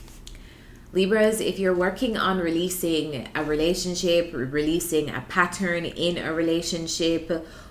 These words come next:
or just trying to release a contract in the month of May, this is an incantation that you can say to yourself, of course, in the privacy of your own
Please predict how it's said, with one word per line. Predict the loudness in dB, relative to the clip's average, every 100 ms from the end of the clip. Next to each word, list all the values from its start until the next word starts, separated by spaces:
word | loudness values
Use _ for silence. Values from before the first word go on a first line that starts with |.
| 4
or | 8 8 10 8 8 6 4 2
just | 4 4 2 -4
trying | 2 4 4 2
to | 2
release | 2 2 0 0 -4
a | -6
contract | -10 -2 0 0 -2 0 0 -2
in | -6 -2 0 0 -4
the | -6 -4
month | -2 -4 -6 -10 -6
of | -2 -2 -2
May, | -4 -2 0 -2 -4 -12 -20 0
this | 2 2
is | -2
an | -2 -2
incantation | -4 -6 -4 -6 -2 -2 0 -2 -2 -2
that | -4
you | -4
can | -4 -6 -6
say | -2 -2
to | -2 -4
yourself, | -4 -2 -2 -2 -4
of | -10 -4
course, | -4 -4
in | -8
the |
privacy | -8 -4 -2 -4 -4 -4
of | -2
your | -4
own | -4 -4 -4 -6